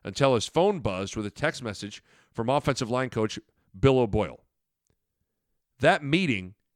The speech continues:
had been moved up. It started in thirty minutes. An apologetic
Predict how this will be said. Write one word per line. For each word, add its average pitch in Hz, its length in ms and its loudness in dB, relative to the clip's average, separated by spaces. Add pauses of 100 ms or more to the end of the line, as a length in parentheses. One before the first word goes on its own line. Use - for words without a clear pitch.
(180)
had 127 180 -2
been 123 160 2
moved 127 220 2
up. 104 220 -2 (420)
It 120 120 -2
started 175 440 6
in 113 100 -4
thirty 139 260 2
minutes. - 440 -8 (560)
An 127 100 -4
apologetic 160 800 2